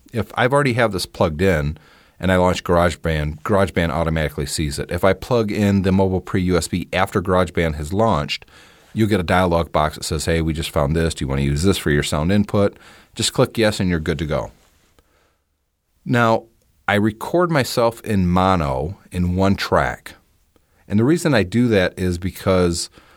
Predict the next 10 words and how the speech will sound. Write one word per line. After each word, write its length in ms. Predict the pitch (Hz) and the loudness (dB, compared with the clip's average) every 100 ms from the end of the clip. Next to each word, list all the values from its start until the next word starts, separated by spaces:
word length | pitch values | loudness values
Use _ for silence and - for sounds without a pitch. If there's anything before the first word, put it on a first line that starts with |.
| _ - | _ -6
um, 500 | 85 87 85 87 - _ _ - - | -2 0 0 -2 -6 _ _ -16 -8
very 260 | 98 117 95 | -2 0 2
often, 300 | 101 - 98 | 0 0 -4
especially 360 | - 107 107 | -2 -4 0
when 100 | 101 | 2
I'm 120 | 92 | 2
doing 240 | 87 87 85 | 2 0 0
interviews 440 | 104 113 90 78 | 0 2 0 -2
and 120 | 73 | -4
stuff, 400 | - 67 65 - | -4 -4 -4 -6